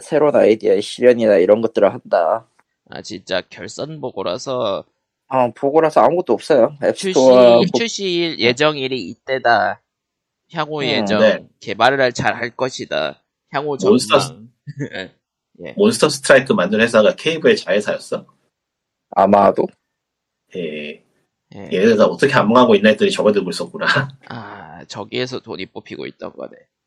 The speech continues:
Speaker 2: <laughs> 예.
Speaker 3: 좀 신기하게 안 망하고 오래 간다 싶긴 했는데.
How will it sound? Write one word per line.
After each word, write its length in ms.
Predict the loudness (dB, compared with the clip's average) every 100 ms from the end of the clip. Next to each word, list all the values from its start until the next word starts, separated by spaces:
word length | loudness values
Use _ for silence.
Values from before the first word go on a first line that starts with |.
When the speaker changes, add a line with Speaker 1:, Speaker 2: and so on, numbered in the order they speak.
| _
Speaker 2:
<laughs> 0 | -16 -14 -20 -18 -16 -16 -18 _
예. 220 | -20 -20 _ _ _ _ _ _ _ _ _
Speaker 3:
좀 100 | -14
신기하게 460 | -10 -6 0 0 0
안 140 | -2
망하고 280 | 0 0 0
오래 140 | 0 0
간다 220 | 0 -2
싶긴 260 | -8 -8 -8
했는데. 380 | -8 -10 -12